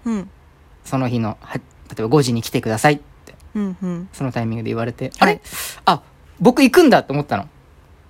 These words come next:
Speaker 1: あー。
Speaker 2: これ難しいんだけど、普通の面接の感覚だったら、
Speaker 1: うん。
Speaker 2: まあ、行くじゃん。バイトだったら
Speaker 1: そう。
Speaker 2: 飲食店の相手の店に行くじゃん。
Speaker 1: そうですね。うん。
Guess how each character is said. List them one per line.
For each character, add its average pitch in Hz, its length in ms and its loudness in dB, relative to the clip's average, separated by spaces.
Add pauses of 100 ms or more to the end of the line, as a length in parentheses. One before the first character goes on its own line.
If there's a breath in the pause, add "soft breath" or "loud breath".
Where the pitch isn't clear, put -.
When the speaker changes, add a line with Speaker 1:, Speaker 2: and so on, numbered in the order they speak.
(360)
Speaker 1:
あ 240 680 2
ー。 220 40 4
Speaker 2:
こ 208 60 8
れ 240 60 10
難 330 180 6
し - 40 -2
い 320 40 0
ん 277 40 2
だ 208 80 4
け 175 80 2
ど、 170 60 2
普 254 120 0
通 370 240 6
の 359 100 8
面 339 220 6
接 320 220 0
の 294 100 2
感 285 160 4
覚 262 160 -2
だ 269 80 0
っ - 20 -4
た 156 140 2
ら、 - 260 2
Speaker 1:
う 233 60 -4
ん。 196 200 -6 (440)
Speaker 2:
ま - 100 0
あ、 - 20 0
行 175 120 0
く 262 140 6
じ 156 60 6
ゃ 95 60 2
ん。 - 40 -18 (260)
バ 156 80 6
イ 165 80 6
ト 170 80 2
だ 165 120 6
っ 277 140 4
た 135 60 4
ら 131 60 4
Speaker 1:
そ 160 60 4
う。 - 20 4
Speaker 2:
飲 175 80 4
食 180 220 0
店 139 200 2
の 131 80 0
相 147 140 2
手 160 80 2
の 151 60 2
店 160 220 4
に 147 140 2
行 - 20 -6
く 202 100 4
じ 147 100 2
ゃ - 60 -4
ん。 - 40 -16
Speaker 1:
そ 294 180 2
う 190 40 2
で 165 80 -4
す - 120 -10
ね。 233 240 -2
う 202 80 -4
ん。 190 260 -4